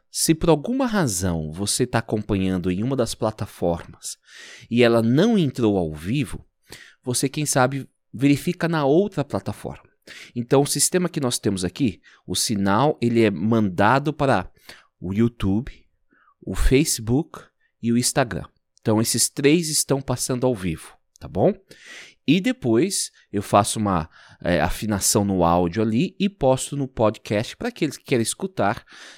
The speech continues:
é, nos suas melhor-, das plataformas de podcast, tá bom? Então, ao vivo você tem no Instagram,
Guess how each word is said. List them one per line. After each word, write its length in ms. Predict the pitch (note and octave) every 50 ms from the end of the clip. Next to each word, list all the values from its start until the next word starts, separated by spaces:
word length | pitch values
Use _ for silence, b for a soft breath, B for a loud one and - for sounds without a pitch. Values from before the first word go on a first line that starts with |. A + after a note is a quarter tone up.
| B B
é, 420 | F2 F#2 F#2 F#2 F2+ F2+ E2 D2+ - b b b b b b -
nos 220 | C3 C#3 D3 C#3
suas 280 | - - C3+ C3+ - -
melhor-, 300 | B2 A2+ A#2 A#2 A2 -
das 160 | A2 A#2 -
plataformas 600 | - - A#2 - A2+ - - - G2+ F#2+ G#2 F#2+
de 80 | E2+ F2+
podcast, 640 | - G#2 F#2 E2 - - - D2 - - - - -
tá 100 | - -
bom? 260 | - F2 B2 F3 A3 - _ B B B B B B B B B
Então, 360 | D#3+ D#3+ D#3 - F#3 F3+ - -
ao 240 | - F#3+ A3+ A#3 G3
vivo 420 | B2 A2+ C3 E3+ G3+ G3 C3 A2
você 280 | G2+ A2 A#2 - - A2+
tem 220 | - - G2 F2+
no 140 | F2 E2+ E2+
Instagram, 540 | F#2 F2+ F#2 C#3 C3+ B2+ B2 C3 C3+ E3